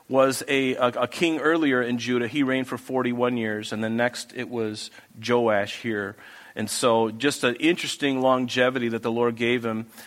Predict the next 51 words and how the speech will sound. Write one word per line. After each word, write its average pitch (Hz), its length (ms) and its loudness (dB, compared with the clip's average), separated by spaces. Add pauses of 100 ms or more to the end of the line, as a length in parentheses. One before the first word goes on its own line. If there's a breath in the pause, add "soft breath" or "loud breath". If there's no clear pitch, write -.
(160 loud breath)
And 127 140 4
notice 165 400 8
in 143 100 0
verse 156 240 4
two 175 300 4
it 135 80 2
says, 143 320 0
"Jehoash 143 760 6
did 165 200 6
what 160 140 0
was 139 180 -2
right 151 280 6
in 139 80 -8
the 135 60 -2
sight 127 320 4
of 127 100 -2
the 127 80 -2
Lord 123 300 2
all 135 200 6
the 135 100 -2
days 143 440 2
in 131 160 -2
which 135 300 -4
Jehoiada 170 640 -2
the 135 120 -6
priest 143 520 -8
instructed 117 720 -8
him." 95 240 -16 (600 loud breath)
I 143 100 6
would 160 140 4
encourage 196 420 2
you 185 60 -2
to 160 200 4
underline 165 520 4
or 143 80 4
put 190 240 0
a 170 40 2
little 160 240 2
asterisk 135 720 2
next 135 320 0
to 131 100 -4
that 120 320 4
ver-, 120 320 0
that 117 200 4
verse 120 320 2
two, 127 320 -2
because 110 400 -4
you 131 80 -2
can 143 140 2
already 165 400 8
sense - 720 0